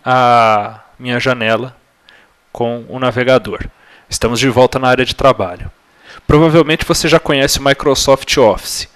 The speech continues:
Uma das alternativas gratuitas é chamada de LibreOffice. O editor de texto, por exemplo, em vez de ele chamar o Microsoft Word, ele chama Writer. Tá? Então vamos abrir aqui, vamos para o menu aplicativos, passe aqui em cima de um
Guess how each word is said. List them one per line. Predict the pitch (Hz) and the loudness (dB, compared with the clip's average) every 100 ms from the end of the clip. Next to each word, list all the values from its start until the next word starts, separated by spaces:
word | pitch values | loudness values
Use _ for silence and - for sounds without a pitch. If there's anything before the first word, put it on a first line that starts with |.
| - - _ | -20 -20 _
Uma | 139 156 | -4 2
das | 147 156 | 2 4
alternativas | 151 - 143 131 - 135 131 | 2 0 -2 -2 -2 -4 -4
gratuitas | 120 147 - - 190 165 131 123 | 2 0 0 -4 -4 -4 -6 -6
é | |
chamada | - 139 | -4 -4
de | 135 | -4
LibreOffice. | 147 190 175 123 85 - - - - _ _ - _ - | -2 0 4 4 2 -4 -8 -8 -10 _ _ -20 _ -2
O | 131 | 0
editor | - - 143 | 0 2 4
de | 135 139 | 4 0
texto, | - 180 - - | 2 2 2 0
por | 135 | 2
exemplo, | 123 143 180 143 | 2 0 -2 -2
em | |
vez | 127 135 | -2 -2
de | 135 | 0
ele | |
chamar | - 127 117 | 0 2 0
o | 110 - | 0 -2
Microsoft | 120 120 - - 110 - | -8 -8 -6 -6 -6 -4
Word, | 110 180 156 - - | 2 4 2 -2 -10
ele | 123 120 | -8 -4
chama | - 131 143 170 - _ - - _ - | -2 -2 -2 -8 -14 _ -20 -20 _ -4
Writer. | 127 135 110 - 107 - - _ _ - | 4 4 4 -4 -14 -14 -16 _ _ -4
Tá? | 120 127 | -4 -4
Então | - 139 | -4 -4
vamos | 123 131 151 160 - - - _ _ _ _ _ - | 0 0 0 -4 -6 -6 -14 _ _ _ _ _ 0
abrir | 123 117 127 120 | 2 4 2 2
aqui, | 117 127 | 0 -6
vamos | 117 123 | -6 -4
para | - 120 | -2 -2
o | |
menu | 113 110 | -2 -6
aplicativos, | - 117 - 123 - 165 208 233 - - - - | -6 -8 -8 -4 -2 -2 -4 -4 -6 -8 -8 0
passe | 131 - 127 | 2 2 -2
aqui | - 120 | -6 -8
em | 117 | -14
cima | - 117 110 | -12 -6 -6
de | |
um | 113 | -6